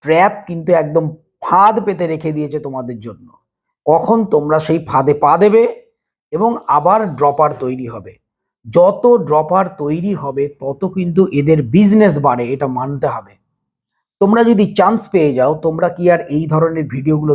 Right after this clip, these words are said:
দেখবে? দেখবে না। কিন্তু তোমরা যদি ড্রপার হও তাহলে কিন্তু দেখবে।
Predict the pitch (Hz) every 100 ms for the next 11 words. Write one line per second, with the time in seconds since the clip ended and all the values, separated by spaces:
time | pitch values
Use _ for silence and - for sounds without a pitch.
0 | 131 175 160 117 110 175 160 110 - -
1 | _ _ _ - 185 214 190 190 190 202
2 | 208 151 135 175 214 214 175 160 170 -
3 | 151 175 190 196 190 175 151 117 104